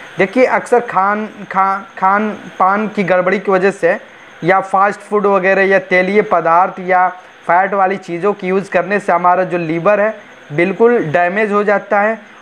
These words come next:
और हमारी आंतें जो हैं सूख जाती हैं। तो उन कंडीशन में हमारी लैट्रिन जो है बिल्कुल कड़ी होने लगती है और हमारा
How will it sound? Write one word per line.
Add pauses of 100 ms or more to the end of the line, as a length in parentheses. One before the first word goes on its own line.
और
हमारी
आंतें
जो
हैं
सूख
जाती
हैं। (380)
तो
उन
कंडीशन
में (380)
हमारी
लैट्रिन
जो
है
बिल्कुल
कड़ी
होने
लगती
है
और
हमारा